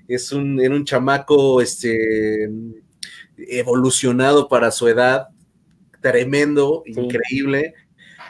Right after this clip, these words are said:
Speaker 1: y este, y pues por ahí tengo también, lo tengo como si fuera casi mi hijo, cabrón, o sea, de repente digo, "Ay", se me hace como lo, lo, lo arropé de repente, y,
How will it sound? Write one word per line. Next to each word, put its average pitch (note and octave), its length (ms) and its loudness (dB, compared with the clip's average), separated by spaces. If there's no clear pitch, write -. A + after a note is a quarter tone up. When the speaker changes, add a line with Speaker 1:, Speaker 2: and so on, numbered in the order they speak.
Speaker 1:
y A2 280 -6
este, G#2+ 720 -2
y B2 100 -10
pues - 160 -14
por A#2+ 100 2
ahí B2 160 4
tengo A#2+ 220 -2
también, A#2+ 200 -2
lo B2+ 80 2
tengo E3 200 4
como C3+ 160 0
si - 80 -6
fuera E3+ 200 4
casi D#3 220 -2
mi E3+ 120 -2
hijo, G#3+ 200 2
cabrón, F#3 500 0
o D3+ 120 -8
sea, D3 120 2
de D3 60 4
repente D3 300 -2
digo, C#3+ 120 -8
"Ay", - 320 -18
se - 220 -10
me D3 60 0
hace D3 180 -4
como E3+ 220 -2
lo, C3+ 320 4
lo, C3 200 2
lo C3+ 220 4
arropé C#3 480 4
de E3 80 6
repente, D#3 580 2
y, A2+ 420 -12